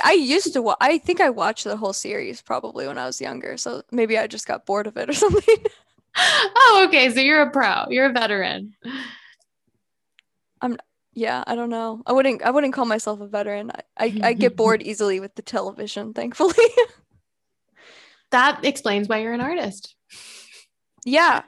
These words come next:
Speaker 1: I mean, it, it is. And, you know, some people do. I finally actually, um, got a T V in my home <laughs> just last weekend.
Speaker 2: <laughs> Oh my God.
Speaker 1: True story.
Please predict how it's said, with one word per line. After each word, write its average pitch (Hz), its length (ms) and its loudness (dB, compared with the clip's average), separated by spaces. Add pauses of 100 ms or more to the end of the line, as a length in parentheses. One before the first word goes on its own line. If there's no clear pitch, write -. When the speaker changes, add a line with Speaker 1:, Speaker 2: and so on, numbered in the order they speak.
(120)
Speaker 1:
I 247 100 2
mean, 285 200 2
it, 262 340 0 (420)
it 262 120 2
is. - 340 2
And, 226 260 -2
you 226 140 -4
know, 220 80 -4
some 233 220 -4
people 220 320 -6
do. 208 440 -4
I 233 120 0
finally 262 560 2
actually, 220 720 -6 (240)
um, 208 420 -6 (480)
got 226 220 0
a 277 40 -2
T 233 220 -8
V 240 140 -6
in 233 80 -8
my 220 100 -4
home 262 480 -2
<laughs> 254 60 -6
just - 180 -8
last - 320 -4
weekend. 311 720 -2
Speaker 2:
<laughs> - 240 -20
Oh 320 220 4
my 330 160 6
God. 262 380 -2
Speaker 1:
True 392 520 4
story. 262 520 2